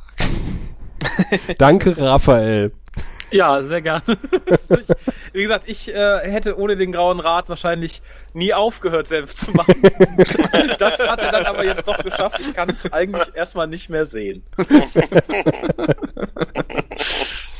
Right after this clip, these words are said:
Speaker 1: Eigentlich. Wart mal ab
Speaker 2: Ja,
Speaker 1: zum
Speaker 2: eigentlich
Speaker 1: zweiten
Speaker 2: ja.
Speaker 1: Geburtstag
Speaker 2: Also,
Speaker 1: gibt's ja die Senf, äh, den Spezialpenf.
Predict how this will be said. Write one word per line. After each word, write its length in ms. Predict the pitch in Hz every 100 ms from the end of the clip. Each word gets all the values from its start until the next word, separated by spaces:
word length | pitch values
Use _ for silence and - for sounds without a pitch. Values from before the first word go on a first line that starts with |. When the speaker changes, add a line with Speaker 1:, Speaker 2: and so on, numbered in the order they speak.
| - - - - - -
Speaker 1:
Eigentlich. 560 | 143 147 135 - 95 - - - -
Wart 220 | 131 -
mal 140 | 196
ab 60 | 165
Speaker 2:
Ja, 40 |
Speaker 1:
zum 80 | 180
Speaker 2:
eigentlich 120 | 175
Speaker 1:
zweiten 260 | - 135 180
Speaker 2:
ja. 60 |
Speaker 1:
Geburtstag 480 | 170 156 170 185 160
Speaker 2:
Also, 100 | 165
Speaker 1:
gibt's 180 | 165 -
ja 100 | 156
die 140 | 147
Senf, 640 | 139 131 143 170 - - - - 113 143
äh, 360 | 143 151 151
den 280 | 135 - 151
Spezialpenf. 960 | - 147 - 131 135 - 113 101 -